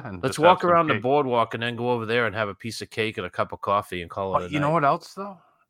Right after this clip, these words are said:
Speaker 1: The des-, the desserts at Disney kinda stink.
Speaker 2: Mm-hmm.
Speaker 1: They're all the same at all the places. There's two options on, like, there's not stuff for everybody
Speaker 2: You're getting a
Speaker 1: at all
Speaker 2: creme
Speaker 1: these
Speaker 2: brulee,
Speaker 1: places.
Speaker 2: you're getting something with, like,
Speaker 1: Yeah.
Speaker 2: strawberries
Speaker 1: Chocolate
Speaker 2: and
Speaker 1: cake,
Speaker 2: blueberries,
Speaker 1: yeah,
Speaker 2: right.
Speaker 1: yeah,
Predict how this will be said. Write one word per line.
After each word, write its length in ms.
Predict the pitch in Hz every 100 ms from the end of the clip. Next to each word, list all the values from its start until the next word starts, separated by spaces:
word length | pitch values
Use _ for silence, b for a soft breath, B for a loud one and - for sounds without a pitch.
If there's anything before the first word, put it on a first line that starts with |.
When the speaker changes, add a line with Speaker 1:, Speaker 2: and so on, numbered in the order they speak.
| _ _ 113
Speaker 1:
The 100 | 120
des-, 280 | 113 156 113
the 100 | 123
desserts 520 | 117 120 123 156 -
at 100 | 170
Disney 320 | 107 113 147
kinda 260 | 143 104 85
stink. 340 | - - 80 _ _ _
Speaker 2:
Mm-hmm. 360 | 139 143 202 - _ _ _ _ _ _ -
Speaker 1:
They're 220 | 117 113
all 240 | 120 151
the 100 | 175
same 360 | - 127 117 110
at 100 | 104
all 120 | 107
the 80 | 107
places. 760 | - 92 85 82 85 - - _ _ _
There's 280 | 110 107 -
two 260 | - 170 160
options 420 | 143 143 147 120
on, 180 | 113 101
like, 240 | 113 104
there's 240 | 117 113 127
not 180 | 160 -
stuff 280 | - 143
for 100 | -
everybody 380 | 98 113 113 82
Speaker 2:
You're 60 | 113
getting 200 | 120 104
a 40 |
Speaker 1:
at 60 | 117
all 40 |
Speaker 2:
creme 140 | 139 139
Speaker 1:
these 80 | 139
Speaker 2:
brulee, 200 | 147 139 139 135
Speaker 1:
places. 160 | 135
Speaker 2:
you're 100 | 110
getting 280 | 104 117 104
something 520 | - 123 120 135 127 120
with, 200 | 117 117
like, 240 | 107 92
Speaker 1:
Yeah. 220 | 107 82
Speaker 2:
strawberries 760 | - - 120 120 123 117 123 123
Speaker 1:
Chocolate 60 | 117
Speaker 2:
and 120 | 117
Speaker 1:
cake, 80 | 117
Speaker 2:
blueberries, 540 | 104 104 104 104 101
Speaker 1:
yeah, 60 | 101
Speaker 2:
right. 200 | 98 92
Speaker 1:
yeah, 200 | 98 73